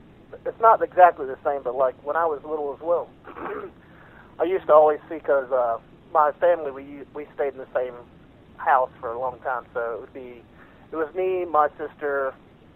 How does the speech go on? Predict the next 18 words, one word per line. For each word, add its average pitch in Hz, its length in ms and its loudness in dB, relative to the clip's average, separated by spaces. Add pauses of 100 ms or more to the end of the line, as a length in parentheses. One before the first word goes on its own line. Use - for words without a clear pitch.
(120)
and 123 220 -12
my 120 100 -6
mom 139 340 -2
and 127 80 -12
dad, 123 560 0
and 127 100 -16
then, 123 140 -10
of 113 100 -12
course, 135 260 -6 (100)
my 123 140 -4
older 180 360 -2
sister 131 300 -12
came 135 240 -8
back 127 260 -2
and 127 120 -14
lived 127 120 -10
with 123 120 -10
us 120 80 -12